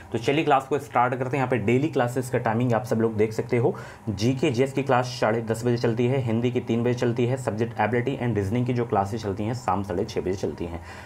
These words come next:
तो ये classes का timing note कर लीजिए। कुछ भी जानकारी चाहिए तो आप जानकारी ले सकते हो comment box में। चलिए,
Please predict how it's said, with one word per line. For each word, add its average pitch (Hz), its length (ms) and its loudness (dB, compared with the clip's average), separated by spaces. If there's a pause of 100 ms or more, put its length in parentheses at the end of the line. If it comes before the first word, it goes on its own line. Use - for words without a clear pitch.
(140)
तो 113 60 2
ये 113 100 2
classes 127 400 2
का 139 100 0
timing 127 340 0
note 123 200 0
कर 131 80 2
लीजिए। 123 320 0 (260)
कुछ 120 160 0
भी 147 160 2
जानकारी 127 400 2
चाहिए 127 240 2
तो 131 120 2
आप 107 220 0
जानकारी 110 420 0
ले 98 160 4
सकते - 300 -2
हो 120 160 2
comment 113 280 0
box 113 300 0
में। 143 140 0 (420)
चलिए, 85 300 0